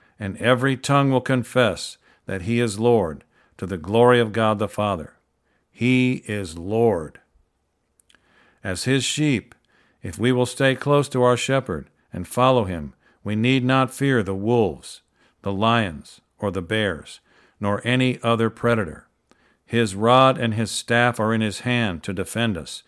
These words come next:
and protect us and comfort us. "I will fear no evil, for you are with me." In fact, Jesus will prepare a table before us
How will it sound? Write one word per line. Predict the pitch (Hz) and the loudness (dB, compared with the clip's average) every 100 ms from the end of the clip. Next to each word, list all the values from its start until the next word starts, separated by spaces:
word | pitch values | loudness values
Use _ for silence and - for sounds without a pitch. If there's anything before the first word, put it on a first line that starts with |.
| _ _ | _ _
and | - 87 | -12 -6
protect | 104 - 131 127 - | -6 -2 -2 -2 -4
us | 78 - - | -8 -10 -12
and | 87 | -12
comfort | - 117 107 80 | -4 -4 -4 -10
us. | 73 - - _ _ _ _ _ _ _ _ _ - | -12 -18 -20 _ _ _ _ _ _ _ _ _ -6
"I | 107 | -4
will | 107 | -4
fear | 101 - 135 139 131 101 | -6 -4 0 2 2 -2
no | 92 104 131 135 135 | -6 0 2 4 2
evil, | 131 95 - _ _ - | 0 -4 -10 _ _ -10
for | 101 | -6
you | 95 87 120 131 131 | -6 -2 2 2 0
are | 120 120 | 0 -2
with | 104 117 117 | 0 -2 -2
me." | 98 76 _ _ _ _ _ _ _ _ _ - | -8 -10 _ _ _ _ _ _ _ _ _ -10
In | 101 | -8
fact, | 101 135 131 104 - | -2 0 2 0 -4
Jesus | - 123 143 117 110 - | -6 0 0 0 -4 -4
will | 107 | -4
prepare | 110 98 131 127 120 | -4 -4 2 4 4
a | |
table | 113 139 139 120 | 0 -2 0 0
before | 98 90 95 90 | -4 -6 -4 -4
us | 90 - | -4 -8